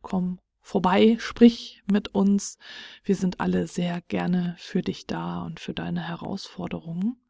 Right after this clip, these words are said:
Und natürlich gab's auch noch ein bisschen Hintergrundlektüre zu diesem Thema. Es wurde bei Krautreporter passend, äh, zum Monatsthema ein, äh,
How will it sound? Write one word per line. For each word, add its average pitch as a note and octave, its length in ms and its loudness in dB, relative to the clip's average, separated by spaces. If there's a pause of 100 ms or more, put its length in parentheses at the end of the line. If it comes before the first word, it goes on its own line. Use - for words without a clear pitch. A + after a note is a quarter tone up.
(280)
Und F#3 440 2
natürlich G#3 400 -2
gab's G3 220 -2
auch G3 80 -2
noch F#3+ 140 0
ein F#3+ 80 4
bisschen F#3 240 -2
Hintergrundlektüre A3+ 1300 4
zu G#3+ 140 2
diesem G3 340 2
Thema. F#3+ 580 2
Es - 240 -8
wurde F#3 360 0 (420)
bei E3 160 -6
Krautreporter G#3+ 1200 -4
passend, G3+ 640 -2 (100)
äh, F3+ 300 -10
zum F#3 180 -2
Monatsthema F3 880 -2 (600)
ein, F3 440 2
äh, F3 220 -6